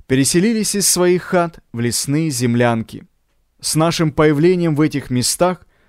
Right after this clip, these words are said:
разнёсся слух, что прорвалась армия Будённого. Вероятно,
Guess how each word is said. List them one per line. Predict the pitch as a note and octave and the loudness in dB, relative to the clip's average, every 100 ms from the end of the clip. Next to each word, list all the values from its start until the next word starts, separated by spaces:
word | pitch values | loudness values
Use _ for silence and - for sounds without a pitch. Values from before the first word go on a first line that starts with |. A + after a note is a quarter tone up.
| _ - | _ -2
разнёсся | B2+ D3 D3 G#3+ G#3+ - E3 | 0 2 2 2 2 0 0
слух, | - G#3 A3 _ _ _ _ | 0 0 -2 _ _ _ _
что | - C#3+ | -4 -2
прорвалась | D3 D3 D3 F3 A3+ G#3 - | 2 2 4 4 2 0 -2
армия | E3 F3+ F#3 E3+ D#3 | 2 2 2 0 2
Будённого. | C#3+ C3+ F3+ D#3 A2+ - _ _ _ _ | 2 4 2 2 -2 -6 _ _ _ _
Вероятно, | A#2 C3+ C#3+ D#3+ F#3+ - A#2+ | -2 2 4 4 2 -2 -6